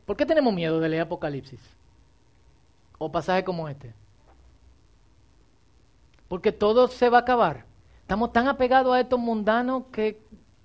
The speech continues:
queremos que dure eternamente y para siempre. ¿O estaríamos dispuestos a que las cosas sean como Dios quiere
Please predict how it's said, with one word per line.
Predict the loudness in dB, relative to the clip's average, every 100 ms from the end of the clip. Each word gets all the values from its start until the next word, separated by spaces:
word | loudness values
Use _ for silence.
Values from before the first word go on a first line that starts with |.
| _
queremos | -4 -2 0 -2
que | 0 0
dure | 0 0 2 2
eternamente | 2 -2 -2 -4 -4 -6 -8
y |
para | -4 -4 -4
siempre. | -6 -8 -8 -10 -16 -18 -20 _ _ _
¿O | -6
estaríamos | 0 2 4 2 0
dispuestos | -4 -2 0 0 -2 -6 -10 -20 -20 -8
a | -2 -2 -2
que | -2 0 0 -4 -12 -6
las | -2 0
cosas | -2 -4 0
sean | 0 0
como | -2 -4
Dios | -4 -6
quiere | -6 -8 -6 -8